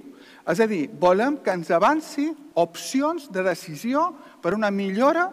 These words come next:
de la nostra destinació. I després, volem que també faci una anàlisi que sigui predictiu, que aquí és a on entra la intel·ligència turística,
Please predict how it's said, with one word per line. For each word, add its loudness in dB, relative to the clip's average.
de -4
la -6
nostra -2
destinació. -4
I 4
després, 2
volem 2
que -4
també -2
faci -4
una -4
anàlisi -2
que 2
sigui -2
predictiu, 2
que 0
aquí 0
és 2
a 6
on 0
entra 0
la -14
intel·ligència -6
turística, -8